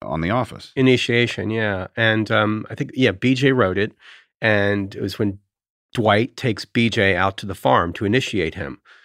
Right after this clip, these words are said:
Speaker 2: And there was one of my favorite lines of The Office that we got to do improv of that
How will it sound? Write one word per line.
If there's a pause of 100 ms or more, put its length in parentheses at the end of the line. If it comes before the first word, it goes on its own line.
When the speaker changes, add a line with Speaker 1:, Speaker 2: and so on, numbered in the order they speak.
(220)
Speaker 2:
And
there
was
one
of
my
favorite
lines
of
The
Office
that
we
got
to
do
improv
of
that